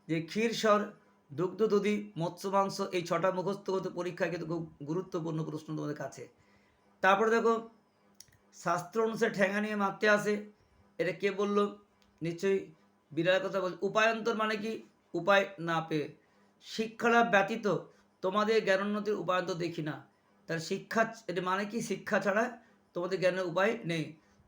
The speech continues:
চতুষ্পদ মানে কি? বিজ্ঞ চতুষ্পদ মানে কে? বিড়াল, মানে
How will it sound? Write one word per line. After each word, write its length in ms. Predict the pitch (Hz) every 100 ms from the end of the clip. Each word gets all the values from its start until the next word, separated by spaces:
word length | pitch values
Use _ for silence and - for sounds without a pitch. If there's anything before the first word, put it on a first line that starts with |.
| _
চতুষ্পদ 540 | 190 196 233 - 240
মানে 200 | 202 220
কি? 60 | 214 - -
বিজ্ঞ 420 | 160 196 170 226
চতুষ্পদ 420 | 220 214 196 214
মানে 200 | 196 196
কে? 440 | 202 202 208 208 - - - _
বিড়াল, 480 | 147 185 190 160 131 - _ _ _
মানে 220 | 156 175